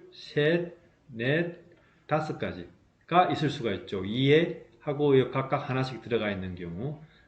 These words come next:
다섯 개를 빼야 됩니다. 그러면 이 곱하기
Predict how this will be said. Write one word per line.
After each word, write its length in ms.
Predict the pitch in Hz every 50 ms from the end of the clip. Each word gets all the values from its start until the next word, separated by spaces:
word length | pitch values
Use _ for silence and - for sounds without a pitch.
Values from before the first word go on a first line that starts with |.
| _ _ _ _
다섯 240 | - - 131 - -
개를 220 | - 117 104 107 -
빼야 240 | 147 147 143 131
됩니다. 440 | 113 98 87 85 87 - 87 87 - - _ _ _ _ _ _ _ _ _ _ _ _ _ _ _ _ _ _ - - _ _ _ _ _ _ _
그러면 720 | 131 123 117 113 123 135 143 151 160 165 170 170 - - - _ _ _ _ _ _ _ _ _ _ _ _ _ _ _
이 220 | 113 117 135 143
곱하기 1000 | 143 - 131 - - - - 123 113 110 107 123 135 139 151 156 160 165 165 -